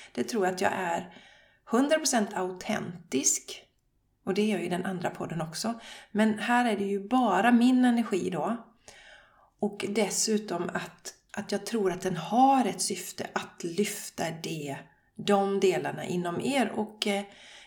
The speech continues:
jag tänker att det handlar om energier, så du som har hittat hit till podden, du har gjort det av en anledning. Och min roll här är ju verkligen att lyfta andra människor.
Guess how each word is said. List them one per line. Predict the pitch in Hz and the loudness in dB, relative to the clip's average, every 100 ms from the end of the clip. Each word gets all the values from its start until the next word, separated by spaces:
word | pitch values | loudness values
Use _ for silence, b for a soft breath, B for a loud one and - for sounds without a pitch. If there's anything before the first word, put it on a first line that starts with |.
| B | B
jag | 247 254 | 0 0
tänker | 320 247 214 226 | 0 0 2 0
att | 226 | -2
det | 240 | 2
handlar | 247 185 | 2 4
om | 180 190 | 0 0
energier, | 196 208 190 180 240 | -2 0 -2 0 -2
så | 247 | 0
du | 220 190 | 0 0
som | 185 | 0
har | 185 | -2
hittat | - - - 214 - | -6 -8 -4 -4 -2
hit | 247 220 | -4 -4
till | 214 | -2
podden, | - 160 - 214 214 - B B B | 0 0 2 2 0 -4 B B B
du | - 208 | -2 2
har | 214 | 4
gjort | 214 - | 2 0
det | 180 | -2
av | |
en | 175 | 0
anledning. | 180 233 196 160 151 151 185 294 240 - - - | 4 4 4 0 -4 -2 0 2 0 -2 -10 -4
Och | 196 - - - | -4 -4 -12 -2
min | 202 214 254 285 277 | 4 6 6 4 2
roll | 202 175 | 2 2
här | 180 165 135 | 0 -2 -2
är | 170 156 - | -2 -4 -2
ju | 196 | -2
verkligen | 233 254 208 185 - 185 170 160 | 2 2 2 -2 -10 -8 -8 -6
att | - - _ - - | -6 -8 _ -14 -10
lyfta | 185 190 - - - | -4 -4 -4 -4 0
andra | 202 185 160 | 2 0 -2
människor. | 165 170 - - 214 233 - | -4 -4 -6 -2 0 0 -4